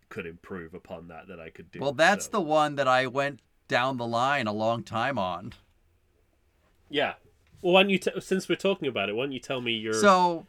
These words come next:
Speaker 1: your thu-, your thumbnail
Speaker 2: so my
Speaker 1: sketch?
Speaker 2: thumbnail sketch was, I, uh, to be honest, I'm not sure I even had, uh, you know, gotten to a title I liked.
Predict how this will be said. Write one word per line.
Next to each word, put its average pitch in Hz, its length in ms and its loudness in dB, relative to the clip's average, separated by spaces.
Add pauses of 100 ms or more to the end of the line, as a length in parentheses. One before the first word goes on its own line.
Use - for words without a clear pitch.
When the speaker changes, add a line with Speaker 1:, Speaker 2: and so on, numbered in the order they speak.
(120)
Speaker 1:
your 120 160 -2
thu-, 151 320 0
your 131 140 0
thumbnail 123 580 -2
Speaker 2:
so 196 140 2
my 190 160 6
Speaker 1:
sketch? 190 100 -6
Speaker 2:
thumbnail 240 480 2
sketch 147 480 0
was, 139 600 2 (760)
I, 151 200 -2
uh, 143 80 -6 (200)
to 143 100 -6
be 143 100 0
honest, 160 300 2
I'm 123 100 0
not 143 140 2
sure 147 180 2
I 120 100 6
even 123 560 -2 (160)
had, 107 320 -2 (340)
uh, 98 480 -2 (400)
you 120 100 -8
know, 92 320 0 (440)
gotten 127 340 2
to 123 160 -6
a 104 60 -2
title 139 420 2
I 104 100 4
liked. 107 540 4